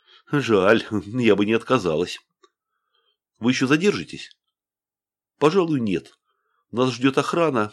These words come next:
люди нервничают, так что мы, наверное, поедем». Они вышли из квартиры, забрав недовольного бойца, который, кажется, понравился горничной Татьяны и очень неплохо провел время в ее компании.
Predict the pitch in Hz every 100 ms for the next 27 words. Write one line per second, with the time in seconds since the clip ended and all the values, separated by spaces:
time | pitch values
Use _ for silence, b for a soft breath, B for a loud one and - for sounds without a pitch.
0 | - 139 165 110 107 135 120 117 - 113
1 | 117 - - - 147 151 147 143 143 135
2 | 135 127 117 - 160 156 82 - _ _
3 | _ _ _ _ _ _ _ _ _ _
4 | _ _ 147 185 151 92 - 95 - 107
5 | - - 180 156 - 117 147 - - 95
6 | 92 98 95 90 90 107 117 - 175 175
7 | _ _ _ _ _ 147 151 190 170 147
8 | 139 - 143 131 170 190 165 147 135 127
9 | 147 143 - 139 156 151 82 71 73 -
10 | B B - 120 - 160 - - 107 107
11 | - 190 202 - - 107 117 123 165 160
12 | 92 120 147 80 71 73 71 69